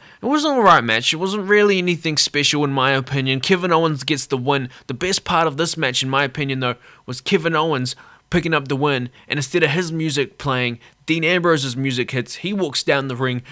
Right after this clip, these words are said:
throws popcorn and soda in Kevin Owens' face, and then leaves. This, <laughs> this actually was pretty hilarious, in my opinion. And of course, that's getting ready for Kevin Owens versus Dean Ambrose for the Intercontinental Championship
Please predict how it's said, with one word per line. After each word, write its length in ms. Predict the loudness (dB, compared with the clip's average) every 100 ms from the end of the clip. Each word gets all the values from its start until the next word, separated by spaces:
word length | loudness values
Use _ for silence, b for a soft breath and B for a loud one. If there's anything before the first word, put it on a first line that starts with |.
| B -2
throws 220 | 0 0
popcorn 500 | 0 0 0 -2 -2
and 100 | -2
soda 360 | 0 0 0
in 100 | -2
Kevin 260 | -2 -4 -2
Owens' 280 | 0 0 -4
face, 440 | -2 0 0 -2 -6 B B
and 160 | -6 -2
then 280 | -2 -2 0
leaves. 420 | 0 0 -4 -8 B B B B B
This, 240 | 2 2 4
<laughs> 120 | 4
this 220 | 6 4
actually 320 | 6 4 4 2
was 160 | 0
pretty 320 | 0 0 0
hilarious, 640 | 2 2 4 4 4 2 -4 B -12 B
in 160 | 0
my 160 | 4 4
opinion. 420 | 4 0 0 0
And 80 | -2
of 120 | -2
course, 200 | 2 2
that's 180 | 2 0
getting 240 | 0 0
ready 180 | 2 0
for 160 | 0 -6
Kevin 340 | -4 -2 0
Owens 300 | 0 0 -4 -8 B
versus 240 | 0 0 2
Dean 200 | 0 2
Ambrose 360 | 0 2 0 0
for 100 | -4
the 160 | -6
Intercontinental 840 | -4 -6 -4 -4 -4 -6 -4 -6 -8 B B
Championship 880 | 0 0 0 -2 -2 0 2 0